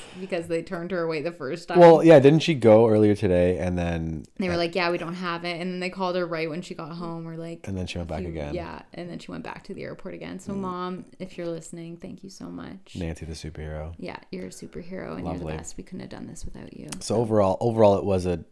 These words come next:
Speaker 2: really great, amazing day.
Speaker 1: So amazing. And so we found out this information, like, an hour ago.
Speaker 2: Yeah.
Speaker 1: So it's the end of the day. My mom called me when we were coming ba-,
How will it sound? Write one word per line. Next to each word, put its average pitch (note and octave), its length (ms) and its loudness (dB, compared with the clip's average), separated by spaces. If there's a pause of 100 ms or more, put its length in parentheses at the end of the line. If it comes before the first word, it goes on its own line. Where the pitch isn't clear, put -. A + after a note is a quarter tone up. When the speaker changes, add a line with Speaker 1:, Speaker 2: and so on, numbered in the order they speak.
(140)
Speaker 2:
really G#2 600 2
great, F2+ 600 -4
amazing E2 460 -8
day. D2+ 400 -8 (300)
Speaker 1:
So - 540 -4
amazing. F3 600 -6
And G#3+ 360 0
so B3 140 4
we A#3+ 140 2
found B3 340 0
out C4+ 120 -2
this A#3 180 -4
information, F#3 960 -8
like, E3+ 200 -8
an F3 80 -6
hour D3+ 320 -4
ago. D#3+ 440 -8 (320)
Speaker 2:
Yeah. - 140 -2
Speaker 1:
So F#3 60 -2
it's F3+ 120 -8
the F#3+ 100 -2
end F#3 140 -2
of F3 40 -6
the F3 80 -4
day. E3 380 -2
My E3 140 -6
mom E3 260 -6
called E3+ 220 -8
me E3+ 100 -8
when E3+ 160 -8
we E3+ 60 -8
were E3 100 -10
coming F3 300 -12
ba-, E3 180 -10